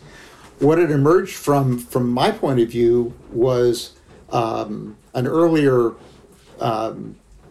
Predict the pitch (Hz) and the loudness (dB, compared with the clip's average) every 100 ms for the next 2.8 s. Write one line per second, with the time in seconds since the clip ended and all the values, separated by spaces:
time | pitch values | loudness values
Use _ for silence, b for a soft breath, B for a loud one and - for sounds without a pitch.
0 | - - 135 131 131 131 104 - 156 147 | -20 -4 -2 0 0 -2 -4 -4 -4 -4
1 | 117 107 117 - 127 117 110 107 131 123 | -4 -4 -6 -6 -6 -4 -6 -6 -6 -2
2 | 123 120 117 117 117 107 104 | 2 2 2 0 0 -4 -6